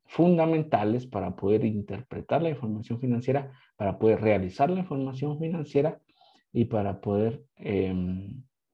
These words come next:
mostrarle a los usuarios, eh, los resúmenes, que los resúmenes sabemos que son los estados financieros y ellos, pues, puedan tomar las decisiones que mejor les convengan. Y para esa situación, pues, ahora,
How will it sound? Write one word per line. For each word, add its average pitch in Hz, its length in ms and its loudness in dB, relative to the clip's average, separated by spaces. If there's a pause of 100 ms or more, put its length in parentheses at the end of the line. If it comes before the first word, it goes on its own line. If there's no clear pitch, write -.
(300)
mostrarle 113 840 4
a 92 40 0
los 98 280 -4
usuarios, 208 760 2 (760)
eh, 98 120 -4
los 104 240 2
resúmenes, 107 640 0
que 120 440 0 (180)
los 101 160 -4
resúmenes 123 720 -4
sabemos 104 500 -8
que 101 120 -10
son 104 260 -4
los 101 160 -4
estados 113 320 -4
financieros 170 520 2 (600)
y 143 220 6
ellos, 156 240 6
pues, 104 140 -4
puedan 113 280 -2
tomar 101 300 -4
las 113 120 0
decisiones 101 520 -4
que - 100 -6
mejor - 340 -2
les 98 240 -2
convengan. 92 800 -6 (460)
Y 123 140 4
para 113 280 0
esa 117 200 0
situación, 147 680 2
pues, 131 320 -4
ahora, 123 480 4